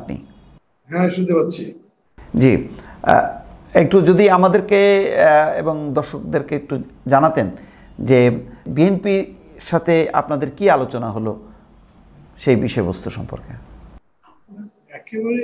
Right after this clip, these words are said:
Speaker 2: এরকম আলোচ্য সূচি ধরে কথাটা বলবার মতো হয়নি।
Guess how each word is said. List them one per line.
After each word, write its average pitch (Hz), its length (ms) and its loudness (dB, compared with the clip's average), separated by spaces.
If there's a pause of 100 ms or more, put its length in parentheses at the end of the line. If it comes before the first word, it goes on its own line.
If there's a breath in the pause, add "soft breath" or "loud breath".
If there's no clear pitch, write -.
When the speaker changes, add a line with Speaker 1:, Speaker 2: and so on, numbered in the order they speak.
Speaker 2:
এরকম 226 320 -6 (300)
আলোচ্য 185 380 -4 (240)
সূচি 196 380 -12 (140)
ধরে 202 200 4 (160)
কথাটা 196 340 -4 (120)
বলবার 170 420 0
মতো 190 180 -8 (120)
হয়নি। 156 440 -8